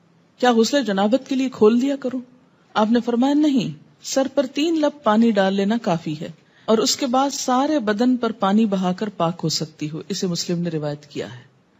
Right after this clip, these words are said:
عن عائشہ رضی اللہ عنہا ان النبی صلی اللہ علیہ وسلم قال لها وكانت حائضا:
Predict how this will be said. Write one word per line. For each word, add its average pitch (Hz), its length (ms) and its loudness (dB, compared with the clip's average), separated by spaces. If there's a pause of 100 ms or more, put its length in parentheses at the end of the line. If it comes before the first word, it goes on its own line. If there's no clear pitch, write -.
(240)
عن 208 140 0
عائشہ 233 380 0
رضی 202 220 0
اللہ 240 440 0
عنہا 214 380 4 (180)
ان 196 240 2
النبی 160 540 -2
صلی 160 240 -2
اللہ 175 380 -2
علیہ 170 260 -4
وسلم 160 560 -4
قال 185 320 -4
لها 160 480 -4 (240)
وكانت 277 560 -2
حائضا: 208 320 0